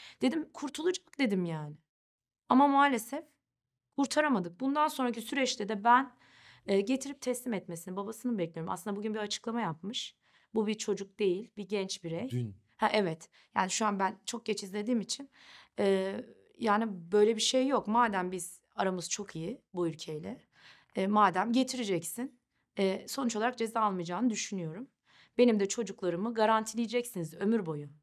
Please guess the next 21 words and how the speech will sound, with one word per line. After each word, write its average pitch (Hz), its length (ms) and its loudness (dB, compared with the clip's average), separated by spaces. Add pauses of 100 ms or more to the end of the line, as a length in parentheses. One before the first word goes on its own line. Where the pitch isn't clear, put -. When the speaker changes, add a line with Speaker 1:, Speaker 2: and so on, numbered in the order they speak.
(120)
Speaker 1:
Beni 247 200 8
de 185 100 2
tabii 160 300 -6
ki. 151 220 -16 (960)
Çünkü 202 240 2
benim 202 160 6
evimde 208 260 -2
çalışan 220 500 -4
gitti. 294 400 -6 (1400)
E, 190 60 -2
biz 220 140 4
Emre'yle 214 320 4
her 220 180 0
şeyi 214 240 -2
döndürmeye 247 480 2
çalışıyorduk 160 600 -6
bu 180 200 -2
şey 170 420 -2
darlığın 175 420 6
içinde 156 360 -6
yani. 147 320 -12